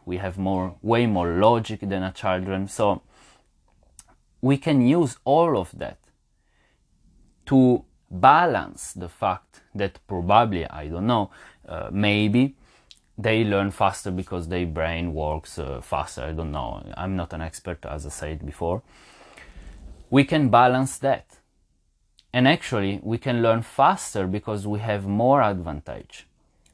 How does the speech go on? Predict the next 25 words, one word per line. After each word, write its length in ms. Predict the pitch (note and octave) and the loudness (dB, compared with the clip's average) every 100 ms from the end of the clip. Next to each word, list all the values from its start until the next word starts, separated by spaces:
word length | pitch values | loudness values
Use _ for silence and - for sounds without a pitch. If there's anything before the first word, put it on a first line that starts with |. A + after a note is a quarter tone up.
| _ _ _ _ - | _ _ _ _ -10
And 320 | E2+ F#2 - | -6 -6 -6
for 220 | - G#2+ | -2 0
example, 460 | G2+ G#2+ G2+ G#2 F#2 | 2 0 0 -2 0
if 240 | G2+ - | -2 -4
you 60 | G#2 | -4
take 260 | G#2+ G2+ | -4 -2
my 140 | G#2 G2 | -2 -2
Spanish, 600 | - B2 B2+ A2 G#2 F#2+ | 0 2 2 0 -2 -4
I've 180 | F#2 | -4
learned 320 | F#2+ F#2+ G2 F#2+ | -2 -2 -2 -4
Spanish 540 | - F2+ F2 F2 - | -6 -6 -4 -6 -8
in 160 | F2+ E2+ | -10 -8
six 260 | G2+ F#2+ | -6 0
months. 240 | C3 B2 - | 2 2 0
I'm 220 | A2+ A#2+ | -4 0
not, 220 | B2+ - - G#2+ - - | -2 -4 -12 -14 -14 -10
I'm 220 | G2 A2 | -6 -4
not 160 | A2+ | -6
saying 280 | - G2 F#2+ | -4 -4 -2
that 180 | F2+ - | -4 -6
my 140 | E2+ | -8
Spanish 420 | E2 - D#2+ D#2+ D2 | -10 -10 -10 -10 -12
is 100 | - | -6
perfect, 500 | A#2 A2+ - D#2 F2+ | -2 -2 -4 -4 0
but 180 | F2 | -2